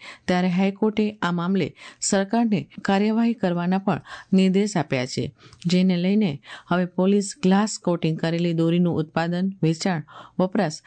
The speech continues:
તેમજ ખરીદવા સામે કાર્યવાહી કરી શકે છે. દેશના બીજા પ્રધાનમંત્રી લાલ બહાદુર શાસ્ત્રીની આજે અઠ્ઠાવનમી જ પુણ્યતિથિ છે. સેવા, સાદગી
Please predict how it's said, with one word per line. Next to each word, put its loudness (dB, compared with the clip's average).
તેમજ 0
ખરીદવા 2
સામે -2
કાર્યવાહી 0
કરી 0
શકે -4
છે. -6
દેશના 2
બીજા 2
પ્રધાનમંત્રી 0
લાલ 2
બહાદુર 0
શાસ્ત્રીની 0
આજે 0
અઠ્ઠાવનમી 2
જ -4
પુણ્યતિથિ 0
છે. -4
સેવા, 0
સાદગી -2